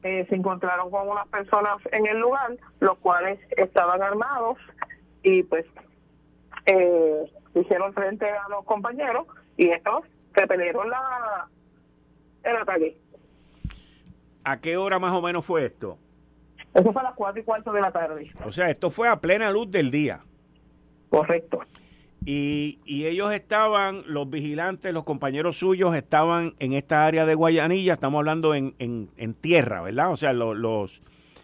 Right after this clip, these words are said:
Speaker 2: los ilegales estaban ya en Puerto Rico, estaban en tierra, esto es un área boscosa, según tengo entendido, y entonces los agresores, los indocumentados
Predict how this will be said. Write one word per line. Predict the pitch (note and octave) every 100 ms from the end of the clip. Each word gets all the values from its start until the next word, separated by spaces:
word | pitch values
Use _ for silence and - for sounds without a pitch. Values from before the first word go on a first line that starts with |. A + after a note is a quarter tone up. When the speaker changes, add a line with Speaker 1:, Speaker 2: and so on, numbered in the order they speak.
| _ - _
Speaker 2:
los | B2+
ilegales | C3 C3 B2+ D3 F3+
estaban | D#3+ F3 E3+ E3+ D3
ya | D#3 F3 F3 C3+
en | C3+ C3+
Puerto | C3 C#3 A#2+ C3+
Rico, | D3 A3
estaban | G#3 D#3+ D3 D#3+
en | D#3+
tierra, | G#3+ A#3 G#3 F#3 G3 -
esto | B2+ -
es | E3
un | D#3+
área | E3 E3+
boscosa, | D#3+ D3 - - G3+ F#3 D#3
según | C#3 C3+ D3+
tengo | D#3+ D#3
entendido, | D#3 D#3+ D#3+ G#3+ G#3 F3 D#3 _ - - - _ _
y | - C3+ C#3
entonces | C3 E3+ F#3+ G#3+ G#3 - -
los | D3 D3 C#3+
agresores, | C#3+ C#3+ C3 - G#3+ G#3
los | F3 C#3
indocumentados | D3 C#3 C#3 C#3 C3+ - G3 G3 F#3+ D#3+